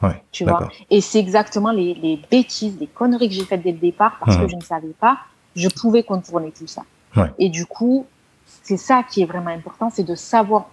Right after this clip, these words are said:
Speaker 2: où vous voulez aller, où
Speaker 1: Mhm.
Speaker 2: vous allez vous expatrier et est-ce que vous avez des plans B.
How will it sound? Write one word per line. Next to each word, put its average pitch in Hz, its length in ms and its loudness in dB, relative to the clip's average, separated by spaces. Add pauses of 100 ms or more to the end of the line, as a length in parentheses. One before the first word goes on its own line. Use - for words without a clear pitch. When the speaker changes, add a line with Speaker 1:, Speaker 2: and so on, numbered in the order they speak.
(140)
Speaker 2:
où 262 160 6
vous 185 160 -4
voulez 165 220 -4
aller, 160 280 -8 (140)
où 302 80 6
Speaker 1:
Mhm. 302 80 6
Speaker 2:
vous 220 160 2
allez 180 140 0
vous 170 180 -10
expatrier 190 640 -2
et 196 200 0
est-ce 233 180 -2
que 202 80 -16
vous 196 120 -6
avez 190 200 0
des 180 100 -2
plans 165 300 -8 (160)
B. 190 60 2